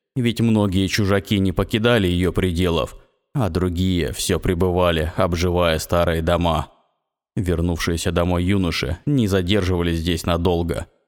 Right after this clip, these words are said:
Новосёлы были злобными и мрачными, и среди мелькавших лиц мало было таких, которые напоминали бы о тех людях,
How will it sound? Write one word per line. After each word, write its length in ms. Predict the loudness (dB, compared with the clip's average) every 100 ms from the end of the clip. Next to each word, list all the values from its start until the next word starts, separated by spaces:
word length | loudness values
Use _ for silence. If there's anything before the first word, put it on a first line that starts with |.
| _ _ _ _ -4
Новосёлы 800 | -2 0 0 0 2 2 0 -4 -16 _
были 300 | -2 0 2
злобными 580 | 2 2 2 2 2 2
и 60 | 2
мрачными, 680 | 2 2 2 -2 -2 -4 -6 _ _
и 160 | -2
среди 340 | 0 0 2 2
мелькавших 640 | 0 2 2 2 0 -2
лиц 280 | -2 -2 -2
мало 320 | 0 2 2
было 260 | 2 2 0
таких, 440 | 0 -2 -4 -4
которые 380 | -4 0 2 2
напоминали 600 | 2 0 0 2 2 2
бы 160 | 2 2
о 60 |
тех 260 | 2 -2 0
людях, 480 | 0 2 0 -2